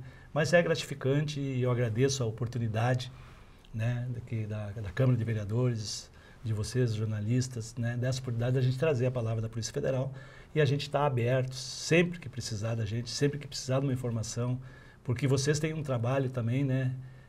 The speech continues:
muito importante. Eu digo, o jornalismo feito com responsabilidade, porque às vezes, né,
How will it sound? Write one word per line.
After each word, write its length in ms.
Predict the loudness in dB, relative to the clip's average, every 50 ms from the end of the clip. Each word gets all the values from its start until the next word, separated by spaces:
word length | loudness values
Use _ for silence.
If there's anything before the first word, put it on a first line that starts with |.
| -8 -2
muito 180 | 0 2 2 2 2
importante. 580 | 0 0 -2 -2 -2 -4 -4 -4 -4 -8 -8
Eu 60 | -8 -6
digo, 200 | -4 -2 -2 -2
o 160 | -2 0 2
jornalismo 520 | 2 2 4 4 4 2 2 2 0 -2
feito 260 | -2 0 0 0 0
com 80 | 0 0
responsabilidade, 1080 | 0 0 0 0 0 0 0 0 0 0 0 -2 -2 -4 -2 -2 -2 -2 -2 -4 -6 -10 -14 -20 -20 -20 -20 -20 -20 -20 -20 -16
porque 200 | -12 -2 6 8
às 180 | 8 8 8 6
vezes, 520 | 6 8 8 8 8 6 4 2 2 0
né, 260 | 0 0 -2 -2 -4